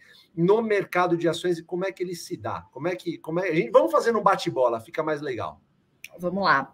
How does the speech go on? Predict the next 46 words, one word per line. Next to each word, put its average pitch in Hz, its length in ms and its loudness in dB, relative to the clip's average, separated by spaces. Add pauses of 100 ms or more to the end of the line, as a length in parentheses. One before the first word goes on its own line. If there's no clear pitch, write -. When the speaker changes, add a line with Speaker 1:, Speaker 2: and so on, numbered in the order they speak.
Speaker 2:
Bom, 165 300 2
primeiro, 196 460 4
né, 175 140 0
bola 190 260 6
de 202 160 0
neve 202 480 2
é 208 140 6
também 202 320 -2
o 202 60 -2
nome 185 260 -2
de 202 100 -4
um 202 60 -4
famoso 202 500 -2
livro 220 400 -2
que 240 200 -12
conta 202 560 0
mais 196 180 -4
ou 196 80 -4
menos 185 160 -2
a 190 60 -6
trajetória 190 760 -2 (580)
do 185 180 -2
Warren 202 280 6
Buffett, 175 500 -2
né? 180 380 2
Mas 202 220 0
tirando 240 420 -2
isso, 233 300 -4
uma 208 100 -2
metáfora 214 640 2
muito 220 220 0
utilizada 208 580 0
no 180 80 -6
mercado 180 580 -2 (520)
pra 220 140 0
caracterizar, 214 1120 4 (380)
é, 160 280 -6
o 208 120 0
movimento, 220 840 2
né, 208 320 2
de 180 140 -4
uma 185 140 -2
avalanche, 214 580 2
de 185 100 -8
uma 185 140 -2
bola, 160 420 0